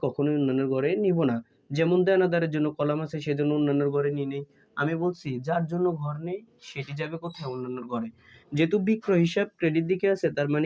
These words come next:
এটির জন্য ক্রেডিট দিকে ঘর আছে, সেজন্য আমরা দশ হাজার টাকা বিক্রয় হিসাবের ঘরে লিখে ফেলবো। আশা করি এন্ট্রিটিও বুঝতে পারছেন। এরপর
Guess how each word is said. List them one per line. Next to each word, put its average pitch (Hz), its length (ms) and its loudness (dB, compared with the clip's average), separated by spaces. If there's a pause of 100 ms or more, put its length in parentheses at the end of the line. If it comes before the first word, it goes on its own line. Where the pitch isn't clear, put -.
এটির 156 220 -4
জন্য 160 120 2 (100)
ক্রেডিট 143 280 0
দিকে 156 140 -2 (100)
ঘর 196 200 -2
আছে, 165 140 -4 (420)
সেজন্য 151 360 2
আমরা 151 140 2 (100)
দশ 131 160 0
হাজার 143 240 0
টাকা 147 140 0 (100)
বিক্রয় 151 300 0
হিসাবের 131 300 -2
ঘরে 131 160 2 (100)
লিখে 151 260 0
ফেলবো। 110 260 0 (1080)
আশা 151 260 0
করি 170 180 2
এন্ট্রিটিও 151 380 0
বুঝতে 139 260 -4
পারছেন। - 280 -10 (480)
এরপর 196 320 2